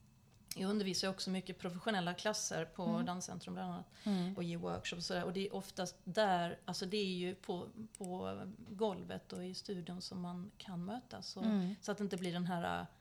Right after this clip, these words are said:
Speaker 1: eller jag har inte de här klassiska auditions, liksom, med,
Speaker 2: Nej.
Speaker 1: eh,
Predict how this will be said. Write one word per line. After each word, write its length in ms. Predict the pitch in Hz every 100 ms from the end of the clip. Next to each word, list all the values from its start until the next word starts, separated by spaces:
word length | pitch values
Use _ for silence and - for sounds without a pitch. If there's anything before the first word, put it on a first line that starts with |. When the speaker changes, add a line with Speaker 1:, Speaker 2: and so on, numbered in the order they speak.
| - -
Speaker 1:
eller 140 | 185
jag 80 | 180
har 340 | - - - 175
inte 160 | 175
de 100 | 170
här 380 | 170 156 - 175 - -
klassiska 480 | - 180 190 - 170
auditions, 560 | 170 170 - - -
liksom, 320 | - - - 175
med, 240 | - - - - -
Speaker 2:
Nej. 320 | 214 226 247 -
Speaker 1:
eh, 300 | - -